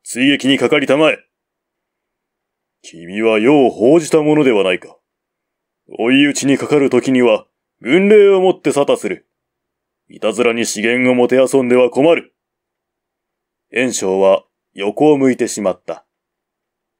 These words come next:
チュッ。持ち前の気性が、ムラムラと曹操の胸へこみ上げてきた。一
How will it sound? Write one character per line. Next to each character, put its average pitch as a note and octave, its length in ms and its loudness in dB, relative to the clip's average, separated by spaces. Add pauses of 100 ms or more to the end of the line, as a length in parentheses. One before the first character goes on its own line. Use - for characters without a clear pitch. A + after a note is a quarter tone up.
(200)
チ - 200 -8
ュ - 20 -12
ッ。 - 80 -20 (1500)
持 F2+ 200 -8
ち - 160 -8
前 A#2+ 200 2
の A2 140 -2
気 - 80 -12
性 G#2 260 -2
が、 G2 300 2 (420)
ム A2+ 220 -2
ラ F3 120 2
ム B2+ 120 0
ラ A2+ 140 2
と A2+ 120 -4
曹 C#3+ 240 2
操 A2 240 0
の G#2+ 80 0
胸 G#2+ 300 0
へ G#2 60 -2
こ - 160 -12
み B2+ 100 -2
上 B2+ 100 0
げ G2+ 100 -10
て - 80 -20
き - 120 -20
た。 - 160 -20 (1000)
一 - 260 -18